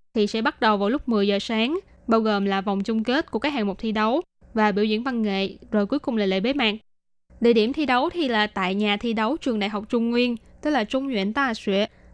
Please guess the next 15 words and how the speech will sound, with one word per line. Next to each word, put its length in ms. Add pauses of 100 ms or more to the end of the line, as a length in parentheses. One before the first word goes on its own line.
nằm 280
ở 100
số 180
hai 260
trăm 300 (120)
đường 260
Trung 200
Bắc, 140 (300)
khu 220
Trung 180
Lịch, 200
thành 160
phố 240
Đào 140
Viên. 240